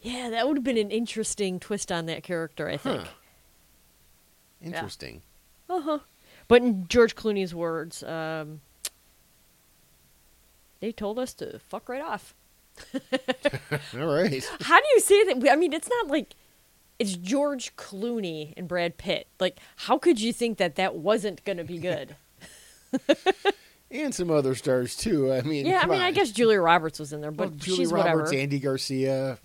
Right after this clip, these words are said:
Speaker 2: frickin'
Speaker 1: Right.
Speaker 2: Carl Reiner.
Speaker 1: Mm-hmm.
Speaker 2: Um, what's, uh, Elliot Gould, right? The, and, uh,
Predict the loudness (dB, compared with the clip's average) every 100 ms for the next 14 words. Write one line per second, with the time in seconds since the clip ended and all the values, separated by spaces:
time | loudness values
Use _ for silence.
0 | -18 -8 0 2 4 2 0 -6 -20 -12
1 | -2 0 0 -2 -2 -2 0 0 -4 _
2 | _ _ -6 -6 -6 -8 -8 -10 -8 -8
3 | -10 -10 -6 -4 -4 -6 -10 -20 -18 -10
4 | -6 -6 -6 -8 -8 -8 -10 -10 -14 -20
5 | _ _ _ -16 -14 -14 -16 _ _ _
6 | _ _ _ -20 -20 -20 -20 -20 -20 _
7 | _ _ _ _ _ _ _ -18 -16 -14
8 | -14 -12 -14